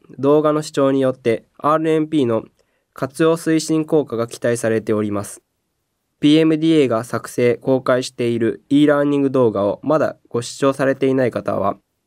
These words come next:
ぜひこの機会にご覧いただき、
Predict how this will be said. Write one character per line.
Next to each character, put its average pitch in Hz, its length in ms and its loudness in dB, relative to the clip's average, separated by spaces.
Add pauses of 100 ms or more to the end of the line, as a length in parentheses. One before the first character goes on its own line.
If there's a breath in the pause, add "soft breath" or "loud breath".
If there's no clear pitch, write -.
(160)
ぜ 135 160 2
ひ 110 180 -4 (140)
こ 139 100 -2
の 147 140 2
機 - 100 -16
会 127 300 -2
に 117 160 -2
ご 113 160 -4
覧 120 180 0
い 117 60 -6
た 117 100 -2
だ 113 140 0
き、 - 260 -6